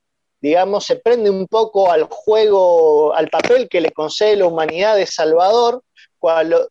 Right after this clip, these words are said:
cuando él en realidad está en la Tierra evitando que nadie más se apodere de ella para poder apoderarse de él.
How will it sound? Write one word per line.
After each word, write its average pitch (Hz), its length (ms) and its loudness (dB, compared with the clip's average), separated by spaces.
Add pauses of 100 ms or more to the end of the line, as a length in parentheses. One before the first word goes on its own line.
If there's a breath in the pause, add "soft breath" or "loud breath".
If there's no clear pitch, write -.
cuando 165 240 -2
él 214 120 2
en 233 120 2
realidad 208 380 2
está 226 200 -6
en 214 80 -2
la 208 140 0
Tierra 233 460 0
evitando 196 640 -2
que 180 120 -4
nadie 214 340 0
más 233 220 -2
se 208 120 -2
apodere 185 480 0
de 208 180 2
ella 247 240 0
para 175 320 -2
poder 160 440 -2
apoderarse 151 760 -4
de 143 140 -2 (160)
él. 165 60 -6